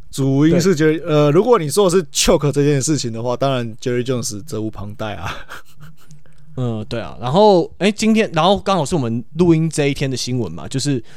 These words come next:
Speaker 2: 他们要留下总教练 Mike McCarthy 啊，对吧？这个，
Speaker 1: 对啊。
Speaker 2: 这个我比较不能认同啊，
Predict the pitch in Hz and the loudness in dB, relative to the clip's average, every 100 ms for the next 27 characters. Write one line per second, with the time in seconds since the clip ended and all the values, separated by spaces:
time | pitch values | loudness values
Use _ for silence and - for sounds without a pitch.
0 | - - 156 143 156 139 120 113 139 117 | -10 -2 2 4 4 4 0 -2 -2 -2
1 | 90 98 123 120 113 113 113 104 - - | -4 -4 -2 -2 -2 -4 -6 -8 -8 -6
2 | 110 107 98 - - - - - - - | -4 -6 -8 -12 -14 -14 -16 -14 -14 -14
3 | - 82 101 165 131 113 110 175 147 135 | -12 -8 -2 -2 -2 -4 0 2 4 4
4 | 120 120 - - - - 131 107 101 107 | 2 0 -2 -14 -4 -2 0 -2 -6 -8
5 | 120 127 107 98 67 55 - | -2 -2 0 -6 -10 -12 -14